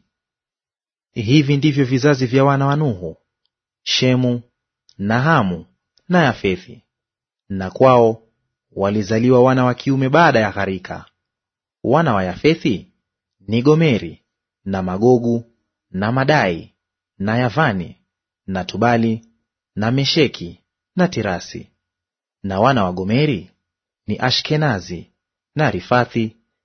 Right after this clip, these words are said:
na Togama. Na wana wa Yavani ni Elisha, Tarshishi, Kitimu na Warodani. Kwa hao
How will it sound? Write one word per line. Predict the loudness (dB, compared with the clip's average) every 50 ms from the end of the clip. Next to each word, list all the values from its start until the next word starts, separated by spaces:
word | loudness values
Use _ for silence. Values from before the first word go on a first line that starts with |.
| _ _ -8
na | -6 -4 -4 -4
Togama. | -2 -2 -2 0 0 0 0 -2 -4 -8 -10 -14 _ _ _ _ _ _ _ _ _ _ _ _ _ _ _ _ _ _ _ _ -4 0
Na | 2 4
wana | 4 4 4 2 0
wa | 0
Yavani | -2 -4 -2 -2 0 0 2 0 0 -2 -4 -8 -12 _ _ _ _ _ _ _ _ _
ni | -2 -2 0
Elisha, | 2 2 2 2 2 2 0 0 -2 -4 -6 -8 -12 -16 _ _ _ _ _ _ _ _ _
Tarshishi, | -2 -2 -2 -2 -4 -4 -2 -2 -2 -2 -2 -4 -4 -4 -6 -8 _ _ _ _ _ _ _ _ _
Kitimu | -10 -8 -8 -4 0 0 2 2 2 0 -2 -6 -10 _ _ _ _ _ _ _ _ -2
na | 2 4 4
Warodani. | 4 2 2 0 0 -2 -2 -4 -6 -10 -14 -18 _ _ _ _ _ _ _ _ _ _ _ _ _ _ _ _ _ _
Kwa | -2 0 0 0
hao | 0 0 2 2 4 2 0 -2 -6 -12